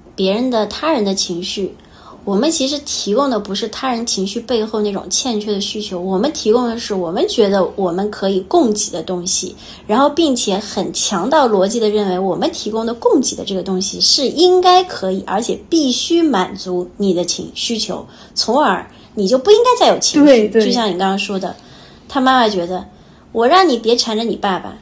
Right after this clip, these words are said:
Speaker 1: 我给你读书，我能提供的是什么？读书。然后这个时候呢，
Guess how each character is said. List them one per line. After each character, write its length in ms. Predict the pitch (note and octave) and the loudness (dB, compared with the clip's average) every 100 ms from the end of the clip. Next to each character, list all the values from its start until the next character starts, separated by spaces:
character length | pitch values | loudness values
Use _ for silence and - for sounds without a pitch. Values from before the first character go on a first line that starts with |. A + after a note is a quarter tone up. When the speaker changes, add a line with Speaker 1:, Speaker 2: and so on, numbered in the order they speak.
| - - | -20 -14
Speaker 1:
我 80 | - G3 | -6 -2
给 80 | |
你 140 | B3+ A#3+ | 0 -2
读 180 | G3+ F3+ | -2 -6
书， 340 | - A#3+ A#3+ - _ _ - | -4 -4 -6 -10 _ _ -2
我 200 | G#3+ G#3 | 4 4
能 140 | B3+ | 4
提 200 | F#4 - | 0 0
供 120 | G#3 B3 | 0 2
的 80 | |
是 140 | G#3+ G#3 | 0 -2
什 160 | F#3+ | -4
么？ 120 | - A#2+ - _ _ _ - | -8 -14 -20 _ _ _ -4
读 160 | G3+ | -2
书。 340 | A#3+ D#4 D#4 F4+ _ _ _ - | 0 -2 -4 -6 _ _ _ -2
然 140 | G#3+ | 2
后 80 | D4+ | 4
这 160 | D4+ | 4
个 80 | D#4+ | 2
时 160 | C#4 - | 0 -2
候 160 | A3+ | -4
呢， 240 | A3+ G#3 | -4 -4